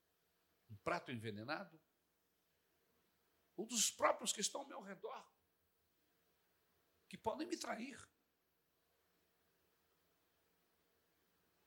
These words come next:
Essa oração de Davi, ela tem uma, uma tríplice, um tríplice propósito.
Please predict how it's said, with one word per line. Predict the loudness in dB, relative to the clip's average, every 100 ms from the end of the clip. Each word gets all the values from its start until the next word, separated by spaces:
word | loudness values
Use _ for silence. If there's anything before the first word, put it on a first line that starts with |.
| _ _ _ _
Essa | 10 12 12 12
oração | 8 10 10 8 2 -4 -8 -14 _ _ _ _ _
de | -4
Davi, | -2 -2 -2 -4 -2 -4 -2
ela | 2 2
tem | 0 -2 0 0 -4
uma, | -4 -6 -6 -14 _ _ _ _ -20 _ _ _ _ _ _ _ _ _ _ _ _ _ _ _ -4
uma | -4
tríplice, | -4 4 6 6 4 2 0
um |
tríplice | -6 -6 -6 0 4
propósito. | 6 8 10 10 10 4 -4 -12